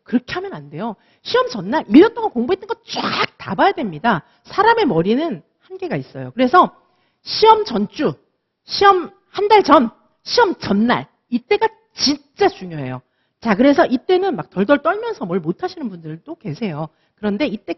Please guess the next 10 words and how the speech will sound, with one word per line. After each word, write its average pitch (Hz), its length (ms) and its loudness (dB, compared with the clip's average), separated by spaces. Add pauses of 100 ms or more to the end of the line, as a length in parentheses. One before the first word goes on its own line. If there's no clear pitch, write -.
가장 453 420 2
효율적으로 440 680 2
보내실 240 400 -6
수 - 140 -14
있게끔 196 460 -2 (540)
시험장 427 680 4
세부적 440 460 -2
피티 - 260 -4
반이에요. 185 380 0
이거는요, 381 600 4